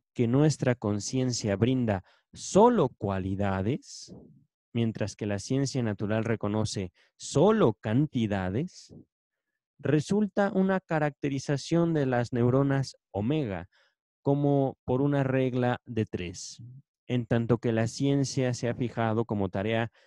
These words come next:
reconducir todas nuestras cualidades de sensación a una cantidad externa, la arquitectura del sistema de neuronas cabe esperar que conste de unos dispositivos para mudar la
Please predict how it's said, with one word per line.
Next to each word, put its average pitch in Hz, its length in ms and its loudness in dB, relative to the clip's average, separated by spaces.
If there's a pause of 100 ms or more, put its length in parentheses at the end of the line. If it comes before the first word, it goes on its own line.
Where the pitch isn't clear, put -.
(160)
reconducir 123 880 0
todas 139 400 -2
nuestras 107 440 -4 (100)
cualidades 139 760 2
de 107 100 -2
sensación 110 680 -2
a 113 80 0
una 120 220 0
cantidad 107 600 -4 (400)
externa, 170 960 0 (680)
la 120 160 2
arquitectura 135 840 0
del 139 160 0
sistema 147 580 -2
de 123 120 0
neuronas 131 680 2
cabe 127 480 -2
esperar 110 480 -2
que 110 140 -6
conste 143 500 2
de 113 120 0
unos 117 300 0
dispositivos 104 840 0
para 95 220 -4
mudar 104 360 0
la 95 140 -6